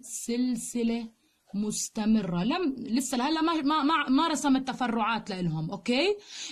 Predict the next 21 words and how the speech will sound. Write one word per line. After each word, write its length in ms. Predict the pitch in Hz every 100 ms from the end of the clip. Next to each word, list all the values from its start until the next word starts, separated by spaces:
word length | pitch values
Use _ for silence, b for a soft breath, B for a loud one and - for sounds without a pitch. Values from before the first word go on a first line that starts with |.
| B
لكن 580 | 226 330 320 - 202 185
بما 400 | 190 226 254 330
إنه 280 | 339 349
عندي 420 | 330 269 226 185 190
الرابطة 580 | 180 240 320 226 -
الثنائية 880 | 320 - 311 311 311 294 226 165 175
تغير 680 | 175 220 175 302 311 320 302
موقعها 680 | 302 320 - 220 180 185 190
في 220 | - 226
كل 380 | 226 302 330 269
من 260 | 269 330
الس-، 300 | 269 226 - _ - -
في 180 | 226
كل 300 | 220 294 330
من 200 | 269 247
السلسلتين، 960 | 226 - - 220 226 220 220 277 339 427 - B B B
في 260 | - 240 226
كل 400 | - 330 311 233
من 180 | 285 269
الصيغتين 800 | - - 233 226 220 277 302 247
البنائيتين، 1040 | 196 220 220 226 240 226 226 294 370 453